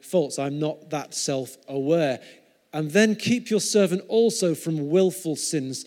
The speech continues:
May they not rule over me," because that's what can happen.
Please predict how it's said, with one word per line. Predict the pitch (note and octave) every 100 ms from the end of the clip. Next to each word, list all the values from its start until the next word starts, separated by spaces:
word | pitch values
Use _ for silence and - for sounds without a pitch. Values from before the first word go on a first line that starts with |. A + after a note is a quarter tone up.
| - - _
May | D3 E3 A3 A3
they | G3+ G3+
not | F#3+ F3+ G3+
rule | E3 C3+ E3 F#3 F3 F3+
over | D#3 F3 F3+ D3
me," | C3+ A#2 F2 - _ _ _ _ _
because | - D#3
that's | D3+ B2+ -
what | B2 A#2+ - _ _
can | B2+ A#2 A2+ A2+ _ _ -
happen. | C#3+ C3 - G#2+ F#2+